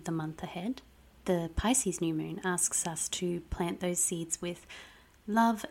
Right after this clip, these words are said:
and manifest from a place of true authenticity. Pisces to me is kind of a little bit childlike,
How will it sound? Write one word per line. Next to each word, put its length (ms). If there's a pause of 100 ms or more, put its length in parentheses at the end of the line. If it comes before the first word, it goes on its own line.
and 480
manifest 560
from 160
a 60
place 280
of 100
true 280
authenticity. 920 (420)
Pisces 520
to 140
me 360
is 120
kind 280
of 80
a 60
little 180
bit 220
childlike, 800